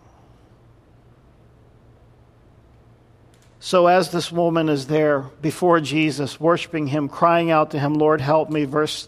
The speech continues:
twenty-six, he answered and said,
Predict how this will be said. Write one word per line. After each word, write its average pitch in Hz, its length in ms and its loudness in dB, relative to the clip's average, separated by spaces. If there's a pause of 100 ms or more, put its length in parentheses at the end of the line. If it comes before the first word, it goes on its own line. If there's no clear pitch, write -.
(100)
twenty-six, 165 800 -4 (420)
he 214 240 0
answered 196 440 0
and 160 140 0
said, 165 520 2